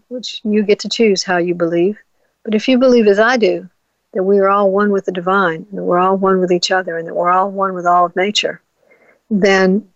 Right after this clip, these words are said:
then what you get in touch with as peace is that realization, a deep realization that everything is really okay, and everything that is happening is happening in love,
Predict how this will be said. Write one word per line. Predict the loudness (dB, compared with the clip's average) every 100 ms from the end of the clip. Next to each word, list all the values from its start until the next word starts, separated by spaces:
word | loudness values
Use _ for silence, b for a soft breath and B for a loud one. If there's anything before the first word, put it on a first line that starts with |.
| _ _ _ -6
then | 0 2 2 0
what | -4 -4 2 2 2
you |
get | 4 4
in | 4
touch | 2 2 2
with | 2 2 0 -4
as | -2 -2
peace | 0 2 2 2 -2 -6 _ _ 0
is | 2 2
that | 2 2
realization, | 4 4 4 4 4 4 0 -4
a |
deep | -2 2 4 2 -4
realization | 0 2 2 2 2 2 -2 -4 -8 _ _ _ _ _ -2
that | 2
everything | 2 2 2 4 4
is | 4
really | 4 6 4 2
okay, | -2 0 0 0 -2
and | -2
everything | 0 2 2 2 4
that | 2
is | -2
happening | -2 -2 -2 -2 -4
is | -4
happening | -4 -4 -2 -2 -4
in | -2
love, | 0 0 -4